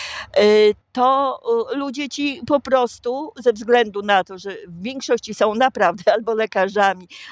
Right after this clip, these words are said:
albo, o, mm, informatykami, mm, to po prostu nie mają problemów, aby po prostu wystąpić o wizę, y, pracowniczą i szukać pracy, mm, u siebie, znaczy w Polsce, y,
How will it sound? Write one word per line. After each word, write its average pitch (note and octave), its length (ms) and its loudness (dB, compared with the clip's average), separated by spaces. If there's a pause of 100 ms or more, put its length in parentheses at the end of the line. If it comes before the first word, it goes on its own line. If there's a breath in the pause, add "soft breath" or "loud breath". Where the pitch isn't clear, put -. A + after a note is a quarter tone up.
(120)
albo, G3 380 -2 (320)
o, E3 280 -4 (100)
mm, E3+ 200 -10 (200)
informatykami, G3 1200 0 (500 loud breath)
mm, A3 220 -8
to B3+ 460 -2
po D4 120 -2
prostu C#4+ 320 -6
nie C#4 180 0
mają D#4+ 440 4
problemów, A3+ 640 0 (100)
aby B3 280 0 (300 soft breath)
po C4+ 120 2
prostu A#3 460 -4
wystąpić A#3+ 760 -2
o A3+ 120 0
wizę, G3 600 0 (120)
y, G#3+ 80 2
pracowniczą G#3+ 920 -2
i B3 160 -4
szukać C#4 440 -2
pracy, G#3+ 480 0 (460 loud breath)
mm, G3+ 460 -2
u A#3 60 2
siebie, F3 520 2 (320)
znaczy G#3+ 520 4
w G3+ 220 -16
Polsce, A#3+ 480 0
y, A3 220 2